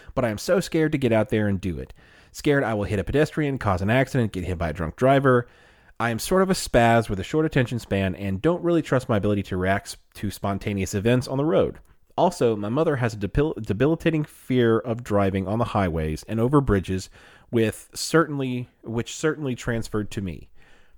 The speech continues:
Does anyone have any advice on how to chill out, gain comfort navigating the roads? Is there anyone that has overcome something similar? One last note, I live in a big city that's known for its aggressive drivers. Thanks in advance."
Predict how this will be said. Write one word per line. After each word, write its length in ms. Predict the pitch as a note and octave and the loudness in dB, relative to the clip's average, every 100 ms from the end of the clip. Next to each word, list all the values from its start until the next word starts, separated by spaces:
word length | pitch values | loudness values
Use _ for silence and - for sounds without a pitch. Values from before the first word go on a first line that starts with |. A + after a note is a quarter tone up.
| - - | -14 -4
Does 200 | A2+ - | -4 -2
anyone 260 | C#3+ E3+ D3+ | -2 0 0
have 180 | C3+ | 0
any 120 | C3 B2+ | 0 -2
advice 300 | A2 G2 F#2+ | 0 -2 -4
on 80 | F2+ | -6
how 180 | G2 | -6
to 160 | G2 F#2+ | -6 -8
chill 260 | - E3 D3+ | -2 0 2
out, 340 | G#2+ G2+ F#2+ | 0 -2 -4
gain 200 | G#2+ C3+ | -2 0
comfort 320 | C#3 B2 A#2+ | 0 -2 -2
navigating 460 | F#2 F#2 F2 F#2+ A2+ | -2 -2 0 -2 0
the 80 | C3 | 0
roads? 460 | E3+ D#3 - - - _ - | 0 0 -4 -10 -20 _ -4
Is 120 | A2 | -2
there 100 | A2 | -2
anyone 400 | D3 F3+ E3 D#3 | 0 0 2 0
that 140 | C3 G#2 | 0 -2
has 100 | - - | -4 -4
overcome 800 | B2 D3+ D3 - A#2+ A2+ G#2+ - _ _ _ _ | -2 0 -2 -2 -2 0 -2 -6 _ _ _ _
something 400 | - - A#2+ B2+ | -6 -2 -2 -2
similar? 560 | A#2+ F#3+ E3+ G#2 F2+ F2+ _ _ _ _ _ | -2 0 2 2 0 -4 _ _ _ _ _
One 280 | G2 B2+ F#3 | -2 0 2
last 280 | E3 D3 - | 2 2 0
note, 200 | A2+ G#2+ | 0 0
I 100 | E2+ | -2
live 160 | G2+ G2 | -2 0
in 80 | G#2 | 0
a 40 | |
big 160 | A2 A2 | 0 -2
city 340 | - F2 F2 - | -4 -4 -6 -8
that's 200 | - G2+ | -6 -4
known 200 | G2+ G2 G2+ | -2 -2 -2
for 120 | A2 | -2
its 120 | G#2+ | -4
aggressive 400 | G#2 G2+ F#2+ G#2+ | -4 -4 -4 -2
drivers. 500 | A2 F#2+ D#2+ - - _ _ - | 0 0 -2 -8 -18 _ _ -8
Thanks 220 | F#2 - | -8 -6
in 80 | G2+ | -6
advance." 440 | F#2 D#2 A1+ - | -6 -6 -8 -16